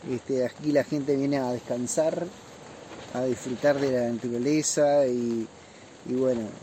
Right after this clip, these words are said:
de subir, eh, de escalar algunas, algunas montañas y realmente es para disfrutar.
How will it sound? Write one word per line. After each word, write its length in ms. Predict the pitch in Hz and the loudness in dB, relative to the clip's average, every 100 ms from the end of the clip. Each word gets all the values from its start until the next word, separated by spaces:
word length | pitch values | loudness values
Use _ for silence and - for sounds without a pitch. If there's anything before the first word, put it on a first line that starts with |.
| - | -6
de 360 | 127 123 120 110 | -2 0 0 -2
subir, 420 | 131 127 147 147 | -4 0 4 4
eh, 300 | 139 131 127 | 4 4 0
de 60 | |
escalar 380 | 123 135 127 139 | 0 0 2 2
algunas, 520 | 135 127 143 135 - - - - - - - - - | 2 0 -2 -2 -4 -12 -18 -20 -20 -20 -20 -18 -8
algunas 380 | 123 131 143 123 | -4 -2 -2 -2
montañas 800 | 127 165 175 175 175 180 - 127 | 2 6 6 6 4 2 0 -2
y 340 | 120 117 113 104 - - - - - - - | -2 -2 -4 -8 -14 -20 -20 -20 -20 -18 -8
realmente 880 | 127 135 143 165 175 170 160 147 143 | -4 0 2 4 6 8 8 6 4
es 60 | 139 | 0
para 480 | - 147 139 135 131 | 4 6 6 4 2
disfrutar. 600 | 139 - 147 117 123 | 0 -2 -4 0 -2